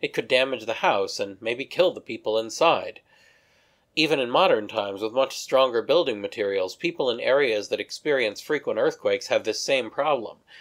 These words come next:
The steadier the ground is, the steadier the building is, and this man built on very steady ground.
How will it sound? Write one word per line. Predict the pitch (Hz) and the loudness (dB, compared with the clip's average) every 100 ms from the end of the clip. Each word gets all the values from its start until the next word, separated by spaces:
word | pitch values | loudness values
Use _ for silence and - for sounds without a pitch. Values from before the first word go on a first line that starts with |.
| _ | _
The | - | -10
steadier | - 160 156 143 | 2 4 4 2
the | 131 | 0
ground | 113 120 120 113 | 0 2 4 2
is, | 147 139 104 | 2 2 0
the | 107 | -6
steadier | - 135 131 117 | 0 2 2 2
the | 107 | -2
building | 95 151 185 110 95 | 0 2 4 2 -2
is, | 92 98 - - - | -4 -8 -10 -18 -14
and | - 113 | -10 0
this | 180 180 | 0 0
man | 110 101 107 | -2 -2 -2
built | 110 127 - | 0 0 0
on | 110 101 | -4 0
very | 123 139 110 104 | 6 6 6 0
steady | - - 110 104 107 | -8 0 4 4 4
ground. | 120 131 101 - - | 4 4 4 -2 -12